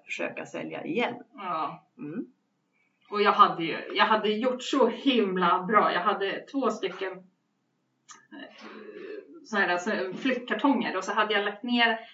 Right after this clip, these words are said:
Speaker 2: och fotat allting jättefint och paketerat och numrerat. Och sen så har jag lagt det på Tradera.
Speaker 1: Mm.
Speaker 2: Tror du inte att jag skickar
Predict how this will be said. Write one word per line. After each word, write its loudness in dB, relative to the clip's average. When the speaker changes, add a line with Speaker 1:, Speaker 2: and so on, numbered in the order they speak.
Speaker 2:
och -4
fotat -6
allting -4
jättefint -4
och -8
paketerat 0
och -2
numrerat. 2
Och -4
sen -6
så -4
har 0
jag -6
lagt -12
det -8
på -12
Tradera. 2
Speaker 1:
Mm. -12
Speaker 2:
Tror -2
du -6
inte -12
att -16
jag -14
skickar -12